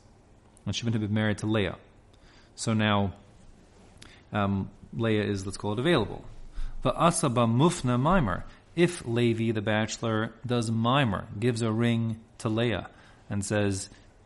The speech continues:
"Accept this ring now and we'll consummate the Yibum next week." Va'ach kach meis, achav hasheni, and now the second brother, meaning Reuven, dies.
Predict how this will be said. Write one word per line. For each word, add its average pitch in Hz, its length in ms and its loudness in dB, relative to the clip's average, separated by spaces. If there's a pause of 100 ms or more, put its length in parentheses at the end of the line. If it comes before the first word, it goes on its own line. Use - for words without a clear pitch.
(140)
"Accept 117 220 -2
this 107 160 -4
ring 107 120 0
now 147 260 4
and 101 180 0
we'll 101 200 -2 (140)
consummate 110 460 -4
the 120 200 0
Yibum 107 340 2 (340)
next 107 280 -2
week." 127 380 -4 (340)
Va'ach 135 460 2
kach 107 260 -2
meis, 110 680 -2 (440)
achav 117 300 -2
hasheni, 104 560 -2 (320)
and 120 220 -2
now 185 540 2 (200)
the 127 100 0
second 170 520 0
brother, 127 500 4
meaning 123 400 2
Reuven, 147 420 6
dies. 92 540 -4